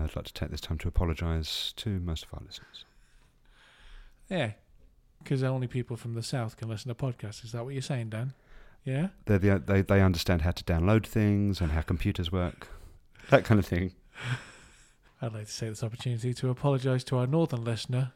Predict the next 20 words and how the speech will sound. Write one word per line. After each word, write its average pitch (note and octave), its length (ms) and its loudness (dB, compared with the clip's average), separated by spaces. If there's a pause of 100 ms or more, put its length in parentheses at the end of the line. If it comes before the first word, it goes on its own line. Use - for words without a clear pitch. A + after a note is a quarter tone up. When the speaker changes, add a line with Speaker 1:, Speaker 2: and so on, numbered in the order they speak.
Speaker 2:
'cause C#3+ 180 -6
I D3 80 0
know D#3+ 180 2
that D3+ 120 0
he G3 160 -2
can B2+ 200 -8
download G#2+ 400 -8
things, B2+ 360 -8 (180)
and C3 140 -6
you're D3 120 0
not D#3 140 0
being D3+ 180 0
very C#3+ 160 0
nice, C#3 240 0
Dan. G#2 200 -8 (880)
Sorry, G2 340 -4
John. G2 280 -10 (1120)
Speaker 1:
Sorry, D#2+ 300 0
John. D2+ 240 -8 (1300)
Speaker 2:
Yeah. B2 200 -10